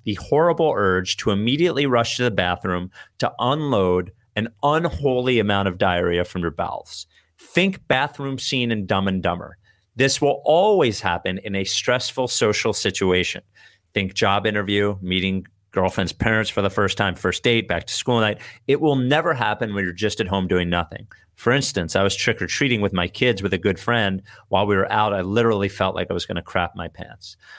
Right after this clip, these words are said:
I duck walked to his house and christened his new, newly remodeled toilet with a dust, <laughs> disgusting, I can't finish the sentence.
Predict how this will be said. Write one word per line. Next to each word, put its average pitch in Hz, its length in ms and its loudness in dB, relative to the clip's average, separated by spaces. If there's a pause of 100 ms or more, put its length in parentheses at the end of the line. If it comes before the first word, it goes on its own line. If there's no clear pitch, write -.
(140)
I - 80 0
duck 143 380 0
walked 123 380 0
to 123 80 2
his 101 160 -2
house 110 300 0
and 90 160 -4
christened 98 500 -2
his 95 180 -4
new, 110 400 -2
newly 117 320 2
remodeled 95 500 2
toilet 90 340 0
with 95 140 -2
a 98 60 -2
dust, - 500 -2 (100)
<laughs> 175 240 0
disgusting, - 680 0 (340)
I 220 320 0
can't - 380 -6
finish - 280 -14
the - 160 -20
sentence. - 600 -10